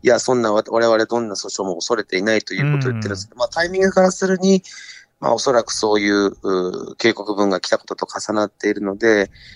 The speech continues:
Speaker 1: えー、まあ、い-、一-、一部推測も混ざりますけど、おー、そういうなんというか訴訟を恐れたんだろうなということは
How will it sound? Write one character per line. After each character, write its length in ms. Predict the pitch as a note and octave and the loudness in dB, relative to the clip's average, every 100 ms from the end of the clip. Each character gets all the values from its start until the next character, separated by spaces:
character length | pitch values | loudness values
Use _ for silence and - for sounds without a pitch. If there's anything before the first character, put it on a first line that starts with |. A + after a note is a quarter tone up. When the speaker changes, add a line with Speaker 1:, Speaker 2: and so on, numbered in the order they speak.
| _ _ | _ _
Speaker 1:
え 120 | - G#2+ | -4 -4
ー、 100 | - - | -6 -14
ま 160 | - D#3 | -2 -2
あ、 20 | |
い-、 40 | - - _ D#3+ - | -2 -16 _ -16 -12
一-、 260 | D3 - | -10 -6
一 180 | C#3 D3+ | -6 -4
部 80 | C3 | -4
推 180 | - C3+ | -2 -2
測 180 | C#3 D3 | 0 2
も 100 | C#3 | 0
混 80 | |
ざ 120 | B2+ C#3+ | 2 2
り 60 | |
ま 100 | D3+ | 2
す 140 | E3 - | -2 -2
け 100 | B2+ | 0
ど、 260 | G#2+ G2 - - - - - | 2 0 -4 -20 -20 -14 -4
お 260 | G2+ G2+ | 0 2
ー、 20 | |
そ 220 | G2+ - A2 | 2 2 2
う 60 | |
い 60 | G#2 | 2
う 40 | |
な 100 | G#2 | 0
ん 60 | G#2 | -2
と 120 | G2 | -2
い 60 | F#2+ | -4
う 40 | |
か 140 | F2+ - | -6 -8
訴 160 | - | -6
訟 160 | G2+ G#2 | -4 0
を 440 | G2 G2+ C#3+ C#3 | 2 4 2 2
恐 200 | G#2+ - | 0 2
れ 100 | A2 | 2
た 140 | - F#2+ | 2 -2
ん 60 | |
だ 100 | F#2+ | -4
ろ 100 | - | -8
う 40 | - | -2
な 160 | C#3 | -2
と 160 | C#3+ B2+ | -2 -6
い 80 | B2+ | -8
う 20 | |
こ 120 | - | -8
と 120 | - | -2
は 240 | E3 - | 0 0